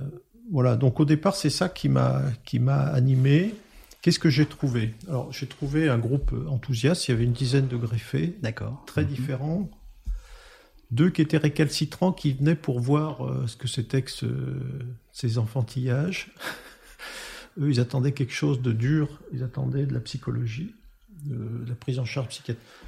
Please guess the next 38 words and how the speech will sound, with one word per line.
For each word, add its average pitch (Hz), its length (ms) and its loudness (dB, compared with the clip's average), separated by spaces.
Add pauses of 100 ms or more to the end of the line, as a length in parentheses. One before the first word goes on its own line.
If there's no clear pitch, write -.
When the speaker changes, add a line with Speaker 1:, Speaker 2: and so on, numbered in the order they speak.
(140)
Speaker 1:
Parce - 120 0
qu'ils 139 260 0
étaient, 156 340 2
euh, 117 160 -2
persuadés 135 580 0
que 127 380 2 (2500)
leur 139 180 2
souffrance 170 480 2
n'était 143 180 2
pas, 147 360 0
leur 131 140 0
souffrance 143 320 -2
psychique 151 360 -2
n'était 127 220 2
pas, 143 380 2
euh, 123 160 0
suffisamment 131 480 0
prise 131 240 -2
en 123 100 0
compte. 120 420 -10 (140)
Je - 60 -20
pense 143 160 2
qu'ils 156 140 2
étaient 156 220 6
victimes 165 460 2
des 143 100 2
projections 147 560 0
dont 131 220 0
on 131 60 0
parlait 131 300 -2
tout 131 200 -12
à 123 80 2
l'heure, 135 280 2
c'est-à-dire 131 360 -2
que - 60 -10
la 135 60 0
personne 131 380 -2
greffée, 123 720 0